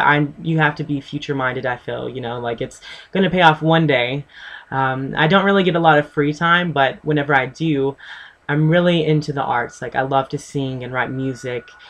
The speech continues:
and play the guitar. Um, it kinda ties in with psychology because it's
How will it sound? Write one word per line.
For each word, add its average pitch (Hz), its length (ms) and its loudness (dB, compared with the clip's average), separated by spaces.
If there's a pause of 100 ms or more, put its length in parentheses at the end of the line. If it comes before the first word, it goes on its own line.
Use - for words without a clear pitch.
(400)
and 135 160 -6
play 147 120 2
the 139 80 0
guitar. 131 640 -4 (160)
Um, 123 480 -4 (720)
it 165 140 -2
kinda 160 300 4
ties 151 340 4
in 147 160 0
with 139 140 -4
psychology 143 580 4
because 143 300 -6
it's 143 180 -8